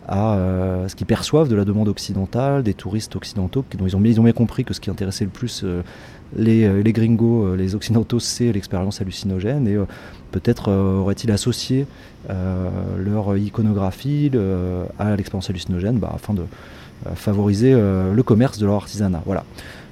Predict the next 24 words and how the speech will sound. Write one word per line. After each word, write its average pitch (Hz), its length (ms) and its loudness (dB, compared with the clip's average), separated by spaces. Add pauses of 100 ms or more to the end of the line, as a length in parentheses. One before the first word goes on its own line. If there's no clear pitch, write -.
Donc, 127 280 6
euh, 113 720 8 (100)
plusieurs 139 400 4
hypothèses, 120 720 2
euh, 101 1080 0 (120)
plus, 104 220 -4
euh, 95 100 0
c'est 98 200 -4
en 107 60 4
débat, 104 260 4
mais 135 100 6
en 98 60 2
tout - 120 -8
cas, 139 180 2 (640)
aujourd'hui, 104 540 0
de 107 100 0
nombreux 120 320 4
autochtones, 113 540 0
euh, 90 260 -2
notamment 104 320 0
les 104 60 0
Shipibo 98 340 -6
Konibo, 98 540 0
euh, 107 40 0